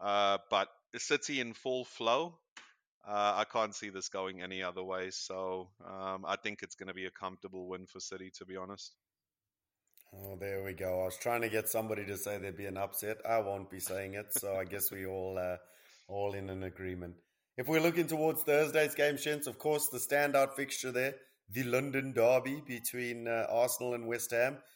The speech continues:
Speaker 2: Wade, we might start with you. Are you a little bit concerned here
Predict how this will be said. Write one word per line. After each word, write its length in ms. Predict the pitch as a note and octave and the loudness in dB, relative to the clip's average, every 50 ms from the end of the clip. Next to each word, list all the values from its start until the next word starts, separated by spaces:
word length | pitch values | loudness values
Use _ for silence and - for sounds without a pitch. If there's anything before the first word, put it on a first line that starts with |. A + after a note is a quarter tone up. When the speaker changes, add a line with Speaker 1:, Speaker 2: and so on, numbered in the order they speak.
| _ _ _ _ _ - | _ _ _ _ _ 6
Speaker 2:
Wade, 280 | A#2 B2+ C#3 D3+ D3 | 10 10 10 10 8
we 60 | C#3+ | 6
might 240 | C3 C3+ C#3 C#3+ C#3 | 6 8 8 8 8
start 320 | - - C#3 C3 C#3 C#3 - | 6 6 6 8 8 6 6
with 200 | C3 - - B2 | 2 -6 -4 -2
you. 240 | C3 C#3 D3 C#3 | -2 0 2 4
Are 140 | C3 C3+ C#3+ | 6 8 8
you 180 | D3 D3+ D3+ D3+ | 8 6 4 4
a 40 | D3 | 4
little 180 | D3+ D3 D3+ | 4 2 0
bit 180 | C#3 D3 C#3 - | 0 -2 -4 0
concerned 540 | - C#3+ C3+ C3 - C#3+ C3+ C#3 D3 C#3+ C3 | 0 2 6 6 6 6 6 4 2 2 2
here 220 | C#3 C#3+ D#3 - | 2 0 0 0